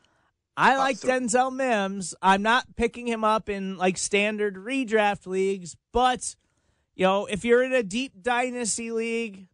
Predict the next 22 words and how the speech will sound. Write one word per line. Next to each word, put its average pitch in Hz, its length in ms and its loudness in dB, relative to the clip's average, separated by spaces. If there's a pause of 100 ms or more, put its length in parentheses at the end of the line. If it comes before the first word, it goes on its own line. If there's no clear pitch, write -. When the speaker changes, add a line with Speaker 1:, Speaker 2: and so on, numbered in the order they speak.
(580)
Speaker 1:
Denzel 254 440 2
Mims 269 360 -2
might 240 240 -2
be 240 120 -4
worth 240 280 0
a 226 60 -8
look 240 260 -2
here 185 200 -4
moving 175 340 -2
forward. 131 380 -2
I, 240 360 4
I'm 240 60 2
not 269 180 -2
saying, 277 260 0
like, 262 200 -4
put 240 140 -2
him 247 120 -6
in 254 80 -6
your 247 120 -6
lineup 247 260 -2
this 226 240 0
week, 196 240 -2